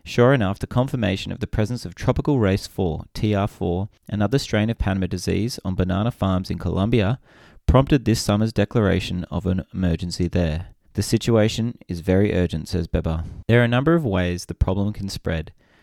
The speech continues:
When it comes to bananas, everything from truck tires to workers' boots can be disease carriers. But the bigger problem is how hard it is to stop. Because banana farmers are overwhelmingly growing the same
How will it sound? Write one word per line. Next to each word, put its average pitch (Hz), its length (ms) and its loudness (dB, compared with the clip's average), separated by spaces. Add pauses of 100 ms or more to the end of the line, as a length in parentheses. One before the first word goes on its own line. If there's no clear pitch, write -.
(120)
When 107 120 0
it 107 80 0
comes 131 280 -2
to 175 80 -4
bananas, 92 440 0 (100)
everything 123 380 2
from 160 160 -2
truck - 300 -4
tires 135 420 2
to - 140 0
workers' 104 400 2
boots 90 340 2
can - 160 -6
be 92 100 0
disease 90 440 -2
carriers. 110 600 -2 (460)
But - 140 -4
the - 80 0
bigger 135 260 4
problem 92 480 2
is - 240 -4
how 113 220 2
hard 90 420 -2
it 101 120 -4
is 80 240 -4
to - 100 -10
stop. - 480 0 (560)
Because 160 320 2
banana 139 340 2
farmers 95 460 0
are 92 160 2
overwhelmingly 113 800 2
growing 92 460 0 (140)
the - 140 -10
same 113 580 -2